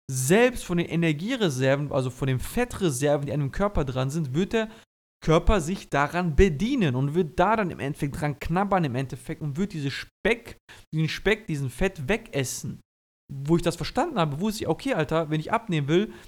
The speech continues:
muss ich im Endeffekt Kaloriendefizit fahren. Jetzt zum Beispiel bin ich in einer Phase,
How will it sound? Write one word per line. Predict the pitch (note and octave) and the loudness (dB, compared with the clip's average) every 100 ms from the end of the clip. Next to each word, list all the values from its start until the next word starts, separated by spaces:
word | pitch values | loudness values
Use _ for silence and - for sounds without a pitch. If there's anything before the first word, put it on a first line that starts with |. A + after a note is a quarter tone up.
| - | -8
muss | D#3 F3+ | 0 0
ich | G3 G3+ | 0 -2
im | D#3 | -2
Endeffekt | D3 D#3 - F#3 | -2 -4 -6 -8
Kaloriendefizit | - D#3 E3 F3+ D3 A#3 A#3 D#3+ - B2 | -2 0 2 0 0 -2 -2 -6 -6 -8
fahren. | - B2 | -4 -2
Jetzt | C3+ F#3 | 0 0
zum | - | 0
Beispiel | F3 F3 D#3 | 0 0 -2
bin | D3 | -6
ich | C3+ | -6
in | |
einer | B2 B2 | -4 -4
Phase, | B2 B2+ C#3+ C#3 E3+ | -4 -2 -2 0 -2